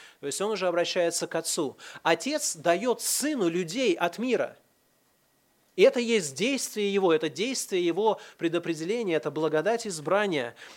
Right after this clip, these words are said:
«Они были Твои, и Ты дал их мне, и они сохранили Слово Твое.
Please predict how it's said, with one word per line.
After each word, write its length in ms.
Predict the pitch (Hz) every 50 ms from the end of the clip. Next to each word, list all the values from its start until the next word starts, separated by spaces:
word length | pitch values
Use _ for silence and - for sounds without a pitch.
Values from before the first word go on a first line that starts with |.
| - - -
«Они 280 | 156 175 190 226 254 247
были 440 | 175 131 - 254 302 302 285 294
Твои, 320 | 285 - 233 240 233 214 185
и 40 | 170
Ты 140 | - 190
дал 380 | 160 139 139 180 240 285 294 262
их 180 | 214 - - 185
мне, 260 | 175 165 160 156 156
и 140 | - 160 160
они 240 | 160 151 160 156
сохранили 640 | 139 - - - 165 151 - 156 147 143 135 131 127
Слово 400 | 117 - - 175 208 254 262 226
Твое. 400 | - - 156 139 127 117 113 -